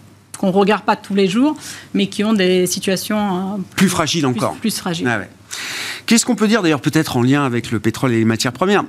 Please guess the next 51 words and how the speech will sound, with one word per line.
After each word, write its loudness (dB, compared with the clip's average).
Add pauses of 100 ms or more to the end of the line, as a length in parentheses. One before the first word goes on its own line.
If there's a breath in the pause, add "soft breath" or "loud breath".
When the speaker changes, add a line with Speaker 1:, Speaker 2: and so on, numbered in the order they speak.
(140)
Speaker 2:
de 2
la 2
reprise -4
chinoise, 2
euh, 2
à 0
ce 0
stade ? 0
Donc -2
c'est -2
la -2
question, 0
euh, 2
récurrente, 0
euh, 0
qui -4
revient 0
régulièrement, 2
euh, 0
Irina. 2 (300 loud breath)
Alors -2
il -2
y 4
a 0
plein 0
de 2
manières 2
de, -4
de, 0
de, -4 (360)
d'essayer 2
d'évaluer 2
l'intensité 0
de 0
la, 0
de -8
la 0
reprise, -2
euh, 2
chinoise. 2 (560 loud breath)
On 2
peut 0
regarder 0
ce -2
qui -4
se -6
passe 0
du -8
côté -2
de -2
l'inflation, -2